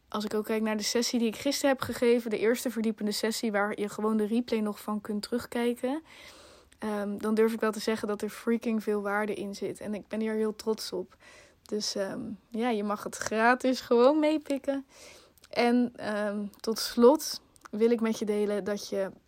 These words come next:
de mindset cursus op dit moment ook nog kunt aanschaffen. Hij gaat uit de shop. Ehm, op het moment dat hij eruit gaat, dat zal deze week zijn, laat ik weten dat het nog vierentwintig uur is. Dat laat ik weten op Instagram. Hij gaat eruit. Het is mijn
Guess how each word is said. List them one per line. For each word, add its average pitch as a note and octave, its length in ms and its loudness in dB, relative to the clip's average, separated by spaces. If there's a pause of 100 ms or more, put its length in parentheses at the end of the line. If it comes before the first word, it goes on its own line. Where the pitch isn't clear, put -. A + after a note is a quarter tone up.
(560)
de - 140 -6
mindset A3 520 0
cursus G#3+ 520 -2
op G#3 100 -16
dit A#3+ 160 2
moment A3+ 300 0
ook G#3+ 140 0
nog A3+ 220 -2
kunt A3+ 240 0
aanschaffen. G#3+ 760 -6
Hij G#3+ 140 -10
gaat G#3+ 400 -6
uit A#3 320 2
de B3+ 80 0
shop. A#3 460 0 (600)
Ehm, G#3 440 -2
op G#3+ 160 -4
het A3 100 0
moment A3 340 0
dat A#3 120 -2
hij A#3 80 0
eruit A3+ 280 0
gaat, G#3 200 -4
dat G#3 140 -6
zal G#3 160 -2
deze A3 300 2
week G#3+ 220 0
zijn, G3+ 420 -8 (380)
laat G#3 160 -2
ik G#3+ 80 -4
weten A3 300 0
dat G#3 100 -4
het G#3 120 -10
nog A3 140 -8
vierentwintig A#3+ 680 -2
uur A#3 260 -2
is. C#4 400 -6
Dat G#3 120 -8
laat G#3 200 -4
ik G#3 60 -10
weten G#3+ 300 -4
op G3+ 100 -10
Instagram. A3+ 680 -2 (720)
Hij G#3+ 140 -10
gaat A#3+ 260 0
eruit. A#3 400 2
Het A#3 120 -4
is G#3+ 120 -2
mijn G#3+ 340 -4